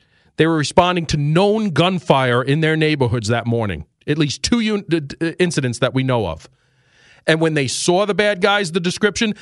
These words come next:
that they knew had guns, that they knew were firing at houses and communities, they put their own bodies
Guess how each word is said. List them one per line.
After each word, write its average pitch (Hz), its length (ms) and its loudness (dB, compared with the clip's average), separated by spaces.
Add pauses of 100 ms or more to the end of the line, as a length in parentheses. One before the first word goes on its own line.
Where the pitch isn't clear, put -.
that 151 160 2
they 143 140 2
knew 180 400 0
had 185 320 0
guns, 196 320 0
that 143 160 0
they 147 100 2
knew 151 260 0
were 208 160 0
firing 196 520 0
at 175 80 -2
houses 185 420 -2
and 175 140 -2
communities, 202 640 -4 (1500)
they 156 80 2
put 196 180 0
their 160 180 2
own 160 180 0
bodies 131 520 0